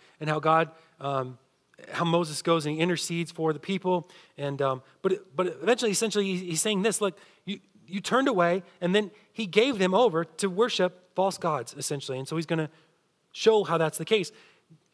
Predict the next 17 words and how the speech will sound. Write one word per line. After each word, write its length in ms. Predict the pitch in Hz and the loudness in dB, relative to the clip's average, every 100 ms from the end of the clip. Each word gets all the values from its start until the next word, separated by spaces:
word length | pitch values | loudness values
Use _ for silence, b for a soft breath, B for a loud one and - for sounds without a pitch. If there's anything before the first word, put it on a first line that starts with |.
| _ _ _ _ _ | _ _ _ _ _
And, 240 | 135 139 139 | -10 -6 -2
uh, 280 | 127 120 120 - | -2 -2 -6 -8
so 160 | - 190 | -2 0
he 100 | 185 | 2
asked 260 | 190 165 | 0 -2
through 100 | 175 | -4
the 60 | 165 | -4
prophets, 380 | - 156 139 - | -4 -4 -4 -6
"Did 160 | 175 | -6
you 120 | 220 | -4
bring 260 | 240 220 233 | -2 -2 -2
to 100 | 226 | -2
me 220 | 202 180 | -2 0
slain 400 | 165 - 180 190 | -2 -4 -2 -2
beasts 380 | 170 160 160 - | -2 -4 -6 -8
and 100 | 143 | -10
sacrifices 800 | - 156 - - 135 127 135 127 | -2 -2 -2 -8 -10 -8 -10 -12